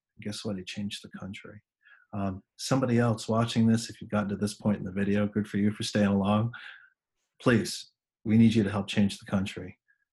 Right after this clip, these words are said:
And one more thing, really quick. Um, I appreciate you saying that there's a conference out there in San Francisco called FailCon.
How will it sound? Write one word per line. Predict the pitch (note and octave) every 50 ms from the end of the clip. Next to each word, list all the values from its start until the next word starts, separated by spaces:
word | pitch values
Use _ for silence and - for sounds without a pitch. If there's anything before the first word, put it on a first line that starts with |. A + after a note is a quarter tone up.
| -
And | G#2 G2
one | G#2 A2+ A#2+
more | B2+ B2+
thing, | A#2+ - C#3+ C3 C3 C3 B2 A#2+ -
really | G2+ A2 A#2 A#2
quick. | A#2 - B2+ A#2+ A2+ A#2 - - - _ _ _ _ _ _ _ _ _ _ _ _ -
Um, | A#2+ A#2 A#2 A#2 A2+ G#2+ G#2 G#2 - _ _ _ _ _ _ _ _ _ _ _ _ _ _ _ _ _ _ - - - - _ _ _ _ _ _ _ -
I | C3 C#3
appreciate | D#3 D3+ D#3 - D#3 D3+ D3 - - C3+ A#2+ A#2 G#2+
you | A2 G#2+
saying | - - B2 A#2 A#2 A2+ A2
that | G#2 G#2
there's | - A2 G#2 G2+
a | G#2
conference | - - - A2+ A2 A2 - - G#2 G2 - -
out | G#2 G2 G2+ -
there | G2+ G2+ G2+
in | G2 F#2+
San | - G#2+ G#2
Francisco | - - - - - G2+ - - A2
called | G2 - - G2 F#2+ -
FailCon. | - F#2+ F2+ F2 F2+ - - F#2 F2+ F2+ F#2